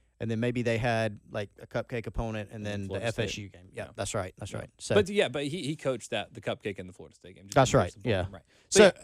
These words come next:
Speaker 2: and I'm not saying he's gonna be fired by the end of this season, but that, this Missouri game, and I think specifically that pick six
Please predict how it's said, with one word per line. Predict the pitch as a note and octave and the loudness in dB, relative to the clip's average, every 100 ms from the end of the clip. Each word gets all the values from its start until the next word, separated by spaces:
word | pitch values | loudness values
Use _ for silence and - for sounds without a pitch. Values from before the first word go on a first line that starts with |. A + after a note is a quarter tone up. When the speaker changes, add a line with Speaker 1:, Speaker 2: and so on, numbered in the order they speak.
| - | -2
Speaker 2:
and | G3 | 2
I'm | G#3 | 2
not | C4 - | 2 2
saying | G#3+ | 0
he's | F#3+ E3+ | 2 2
gonna | E3 | 0
be | B2 B2+ | 0 -2
fired | A#2 - A2+ B2 A2+ | -4 -2 -2 0 -2
by | A2 | -2
the | G#2+ | -2
end | A2 | -4
of | G#2+ | -6
this | G#2+ | -8
season, | - A2 C3 B2+ | -6 -6 -6 -4
but | C#3+ A#2+ A#2 | -4 -4 -4
that, | C#3+ C3+ A#2+ | -4 -6 -4
this | E3 D#3+ | -2 -2
Missouri | C#3 A2+ A#2 G#2 | -4 -2 -2 -2
game, | G2 F#2 F#2 _ _ - | -4 -6 -12 _ _ -4
and | C#3+ | -2
I | |
think | C4+ | -2
specifically | - D#3+ D3+ C#3 D#3 | -4 -6 -4 -4 -2
that | C3 G#2 | -2 -4
pick | B2+ | -8
six | - A2 - - | -6 -8 -8 -10